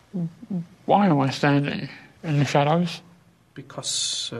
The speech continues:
Speaker 2: this is your entrance.
Speaker 1: From where?
Speaker 2: It's the entire film. This is your introduction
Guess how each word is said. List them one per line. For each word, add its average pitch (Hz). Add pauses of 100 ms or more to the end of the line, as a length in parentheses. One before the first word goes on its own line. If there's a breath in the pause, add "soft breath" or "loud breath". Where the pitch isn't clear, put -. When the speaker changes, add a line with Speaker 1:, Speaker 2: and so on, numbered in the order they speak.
(120)
Speaker 2:
this -
is 123
your 131
entrance. - (840 loud breath)
Speaker 1:
From 165 (380)
where? 185 (180)
Speaker 2:
It's -
the 185
entire 180
film. 214 (280 loud breath)
This -
is 151
your 175 (220)
introduction -